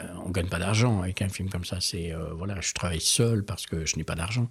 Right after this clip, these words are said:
C'est même pas, je peux même pas en trouver d'argent parce que pour pouvoir trouver de l'argent, il faut faire un dossier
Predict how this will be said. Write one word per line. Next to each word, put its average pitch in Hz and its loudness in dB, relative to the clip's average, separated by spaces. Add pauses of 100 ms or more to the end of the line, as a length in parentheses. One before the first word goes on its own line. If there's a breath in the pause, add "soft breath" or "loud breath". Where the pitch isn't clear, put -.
(380 loud breath)
C'est - 2
même 98 4
pas, 139 0 (100)
je - -6
peux 110 4
même 120 6
pas 127 2
en 120 6
trouver 131 4
d'argent 101 4
parce 101 -4
que - -4
pour 104 -6
pouvoir 113 2
trouver 104 4
de 92 4
l'argent, 90 2
il 85 0
faut - -6
faire 85 0
un 82 2
dossier 95 2